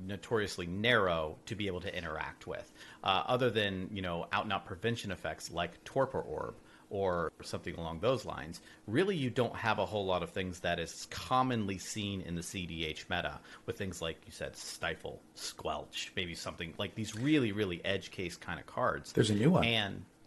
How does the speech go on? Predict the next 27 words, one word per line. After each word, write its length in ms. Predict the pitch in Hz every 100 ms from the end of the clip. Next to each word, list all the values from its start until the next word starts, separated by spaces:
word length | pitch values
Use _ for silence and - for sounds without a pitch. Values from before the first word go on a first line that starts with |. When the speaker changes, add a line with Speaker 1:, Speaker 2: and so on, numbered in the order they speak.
| -
Speaker 1:
huh? 280 | - 117 160 170 - - - -
Speaker 2:
There's 160 | 123
a 40 | 113
new 160 | 120
one. 240 | 190 - - - - - - - -
Speaker 1:
Oh, 160 | 233 285
there 200 | 85 -
is. 140 | 254
Speaker 2:
Have 100 | 135
you 80 | 135
seen 200 | - 143
it? 220 | 262 -
Modern 320 | 120 123 160
Horizons, 480 | 147 143 160 202 95
Dress 340 | - 131 175 -
Down. 520 | 123 131 170 - - - - - - - - - -
Speaker 1:
No, 160 | 165 294
Speaker 2:
It 120 | 151
is 160 | 165 151
Speaker 1:
I 40 |
Speaker 2:
a 80 | 127
Speaker 1:
haven't 180 | 110 -
seen 140 | -
it. 40 |
Speaker 2:
two 280 | - - 202
mana 380 | 240 156 156 180
enchantment 760 | 127 113 - 160 214 123 - 160